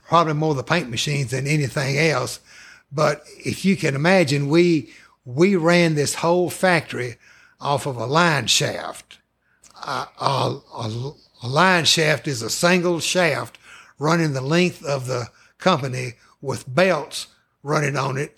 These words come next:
off of pulleys down to each individual machine, which actually turned the machine.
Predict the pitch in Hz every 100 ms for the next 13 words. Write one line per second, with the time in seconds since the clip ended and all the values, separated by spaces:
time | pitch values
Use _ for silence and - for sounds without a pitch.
0 | - 143 - 123 - - 220 143 127 -
1 | - - - 156 160 135 143 175 165 160
2 | 170 170 170 170 160 131 123 - 190 160
3 | 131 127 - - - 147 175 165 147 139
4 | - 175 165 139 123 - 214 160 110 90